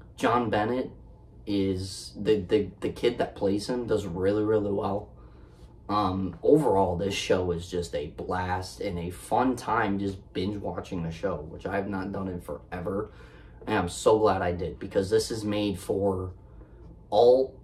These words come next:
ages, maybe not kids, obviously, 'cause it's got a lot of, like, drugs and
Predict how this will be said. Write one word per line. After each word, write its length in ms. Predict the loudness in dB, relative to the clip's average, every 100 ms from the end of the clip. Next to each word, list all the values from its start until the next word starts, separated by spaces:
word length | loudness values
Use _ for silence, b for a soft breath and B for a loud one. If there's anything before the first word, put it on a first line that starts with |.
| -20 -20 -20 -20 -20 -20 -2
ages, 380 | 2 2 2 -2
maybe 220 | 0 0
not 220 | 0 -4 -4
kids, 400 | -2 -2 -4 -2
obviously, 380 | 0 0 -4 -10
'cause 140 | -8
it's 80 | -8
got 240 | -8 -6 -4
a 20 |
lot 300 | -2 -2 -4
of, 160 | -8
like, 460 | -10 -12 -12 -14 -16 -18 -20 -20 -20 -20 -20 B B B B -20 -20 -20 -2
drugs 960 | 2 2 2 -2 -4 -8 -12 -12 -14 -12
and 760 | -10 -8 -8 -8 -6 -6 -6